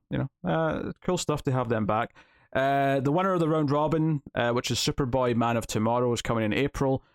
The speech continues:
Uh, Kenny Porter writing with, uh, Janai Lindsay, right, uh, on art.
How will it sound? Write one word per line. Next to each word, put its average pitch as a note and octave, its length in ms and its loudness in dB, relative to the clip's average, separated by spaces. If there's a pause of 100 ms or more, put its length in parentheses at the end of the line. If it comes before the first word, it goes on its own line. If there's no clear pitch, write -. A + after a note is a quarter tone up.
(200)
Uh, G#2+ 480 0 (240)
Kenny A#2+ 240 0
Porter A2 280 0
writing A2 520 2
with, G#2 300 0 (120)
uh, G2+ 400 0 (1300)
Janai D#3+ 680 0
Lindsay, A#3+ 520 0 (280)
right, A3 220 0
uh, D3+ 220 0
on E3+ 140 0
art. A3+ 200 0